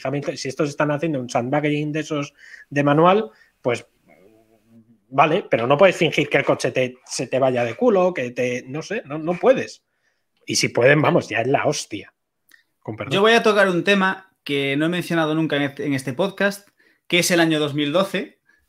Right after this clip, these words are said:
Speaker 2: y recor-, <laughs> y, y recordar, no, simplemente voy a hacer la analogía con, con los test de ese año, porque en los test de ese mismo, de ese año pasó lo mismo con Red Bull. Red Bull, el Red Bull no iba,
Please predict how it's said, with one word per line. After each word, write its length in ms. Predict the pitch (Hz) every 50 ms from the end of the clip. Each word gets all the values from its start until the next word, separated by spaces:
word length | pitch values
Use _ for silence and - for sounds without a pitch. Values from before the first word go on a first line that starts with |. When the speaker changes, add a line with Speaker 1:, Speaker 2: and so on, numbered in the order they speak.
| _ _ _ _ _ _ _ _ _ _ _ -
Speaker 2:
y 460 | 220 208 202 208 226 226 - _ _ _ _ -
recor-, 480 | - 214 208 208 202 202 - 147 185 180 - -
<laughs> 60 | - 254
y, 360 | 220 190 185 - 185 - 220
y 280 | 220 202 233 - - _ _ _ - 311 320 269 196 - -
recordar, 800 | 175 170 185 185 185 175 175 170 175 202 214 220 - - - - - 180
no, 200 | 180 170 151 143
simplemente 460 | 143 165 170 180 202 202 208 196 202
voy 100 | 196 190
a 40 | 180
hacer 140 | 170 185 175
la 100 | 170 165
analogía 600 | 160 160 156 151 - - 208 214 175 170 175 _ _ _ - _ _
con, 280 | - 165 165 151 156 151
con 260 | 151 165 170 160 151
los 140 | 147 143 147
test 160 | 196 190 190
de 60 | 190
ese 140 | 170 - 160
año, 220 | 151 147 131 123 117
porque 320 | 127 123 113 131 127 - - _ _ _ -
en 160 | - 151 147
los 140 | 135 135 -
test 160 | - 220 233
de 60 | 240 247
ese 160 | - 220 202
mismo, 260 | 202 185 175 175 -
de 100 | 160 170
ese 160 | 160 156 165
año 320 | 156 156 160 180 214 233 - _ _ _ _ -
pasó 220 | - 151 - 190
lo 80 | 196 180
mismo 280 | 190 214 - 151 127
con 120 | 120 135 131
Red 140 | 131 127 117
Bull. 320 | 165 190 160 123 - _ _ _ _ _ _ _ _
Red 240 | - 170 180 170 165
Bull, 280 | 202 214 202 - - -
el 160 | 131 156 151
Red 180 | 165 180 180 170
Bull 140 | 190 196 185
no 100 | 190 208
iba, 380 | 240 262 254 262 277 302 294